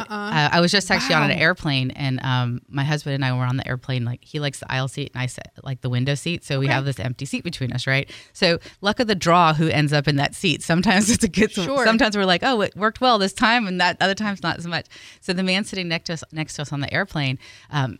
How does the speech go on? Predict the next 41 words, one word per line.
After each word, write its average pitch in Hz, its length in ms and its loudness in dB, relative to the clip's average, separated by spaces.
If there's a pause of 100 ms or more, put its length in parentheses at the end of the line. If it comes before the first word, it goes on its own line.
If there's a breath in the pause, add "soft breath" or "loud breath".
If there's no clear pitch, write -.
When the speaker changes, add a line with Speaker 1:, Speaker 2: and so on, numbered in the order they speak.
Speaker 2:
he 151 260 -10
was 139 120 -8
a - 20 -8
little, 135 320 0
was 147 140 -2
overweight, 165 540 -2
he - 60 -6
had 135 120 -2
a 131 80 -2
very 139 260 -4 (140)
thick 160 160 -10
neck, 147 260 -6
and 143 140 -8
he 143 260 -4 (220)
kinda 170 260 -4
kept - 220 -2
falling 160 320 0
asleep 156 360 -6
and 143 140 -2
then 135 220 -2 (220)
snorting 156 360 -2
back 147 200 0
awake. 147 420 -2
Speaker 1:
Yeah. 185 320 -12
Speaker 2:
And 156 100 2
I 165 60 4
said 180 220 -2
to 175 40 -4
my 175 120 -4
husband, 165 360 -4
"Oh, 196 160 -4
it's 170 120 -2
driving 196 260 -2
me 170 60 -2
crazy," 190 400 -2
'cause 156 160 -4
I 156 100 0
kept 165 340 -8
wanting 170 180 2
to 165 60 -4
say, 160 220 0